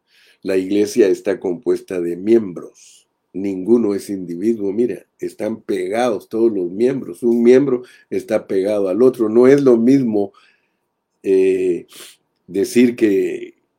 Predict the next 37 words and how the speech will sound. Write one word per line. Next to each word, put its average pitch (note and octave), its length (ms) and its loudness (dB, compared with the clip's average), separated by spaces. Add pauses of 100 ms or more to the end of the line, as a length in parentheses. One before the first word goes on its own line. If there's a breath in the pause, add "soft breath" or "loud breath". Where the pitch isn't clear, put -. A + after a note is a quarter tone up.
(600)
mire, A2+ 340 0
¿cómo, F3 320 2
cómo F#3 260 4
nos D3 220 -2
identifica A2+ 720 -2
Dios B2+ 280 2
a B2 80 -2
nosotros? - 720 -8 (340)
¿Cómo D#3+ 320 6
identificas B2+ 720 0
tú C3 100 2
las A#2+ 220 0
partes A#2 400 -4
del F2 160 -6
cuerpo? - 420 -6 (380 soft breath)
¿Será A2 320 2
que C#3+ 100 2
el A#2 140 4
dedo B2+ 260 8
se A#2 160 0
puede A#2+ 300 4
identificar G#2+ 720 -2
aparte A2+ 420 -2
de G2 140 2
la F2 140 -8
mano? B2+ 340 -6 (200)
Arranca B2 440 0
el B2+ 100 2
dedo C3 300 4
de A2 80 4
la G#2 140 -4
mano D3 300 -2
y A2 140 0
él A#2 140 -2
no A#2 140 -2
vale G2 280 -4
nada. G#2 420 -10